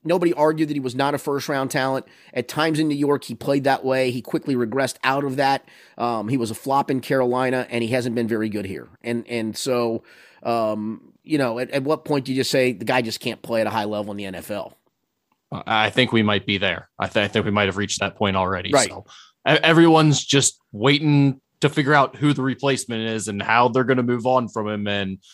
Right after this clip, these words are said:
Speaker 1: And they
Speaker 2: they
Speaker 1: obviously
Speaker 2: keep
Speaker 1: don't
Speaker 2: wanting to stand by him. It's like,
Speaker 1: Yeah, and,
Speaker 2: i-, is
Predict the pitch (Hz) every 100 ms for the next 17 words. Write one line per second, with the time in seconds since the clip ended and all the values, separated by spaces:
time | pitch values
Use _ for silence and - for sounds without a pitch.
0 | _ _ _ - 202 214 247 277 139 233
1 | 139 135 160 156 156 170 113 101 107 143
2 | 135 202 175 180 175